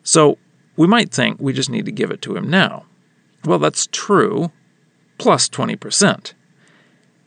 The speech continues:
And that takes care of the original problem, right? Well, not quite. There is still the problem that we are guilty, even though it was a mistake. But again,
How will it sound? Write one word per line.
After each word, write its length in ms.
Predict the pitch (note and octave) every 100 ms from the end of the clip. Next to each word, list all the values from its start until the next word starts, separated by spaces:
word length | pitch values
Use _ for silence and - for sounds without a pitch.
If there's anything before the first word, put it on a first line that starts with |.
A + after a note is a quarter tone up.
| -
And 120 | D3
that 160 | A3+ A3+
takes 260 | F#3 -
care 160 | - A#2
of 100 | A2+
the 120 | C#3+
original 360 | C#3+ D#3+ G3+ G#3
problem, 400 | A#3+ G#3+ G2+ G#2
right? 240 | G3+ G3 - _ _ _ _ _ _ -
Well, 420 | C#3 F3 F#3+ F#3
not 300 | E3 D3 -
quite. 420 | - - - - _ _ _ _ _ _ _ _ -
There 160 | B2+
is 100 | C3+
still 400 | - - G3+ A3+
the 80 | G#3
problem 440 | - A2 G2 G#2+ A#2
that 100 | -
we 140 | G#2
are 100 | G2
guilty, 560 | G2+ C3+ C#3+ C#3+ - - _ _ _ _ _ _ _
even 300 | F#3+ G#3+ G3
though 240 | D#3+ D3
it 120 | C3 G#2+
was 200 | A#2 G2
a 60 |
mistake. 840 | F2+ - - - E3 D2+ - - _ _ _ _ _ _ _ _ -
But 80 | E3
again, 400 | G#3 G3+ F3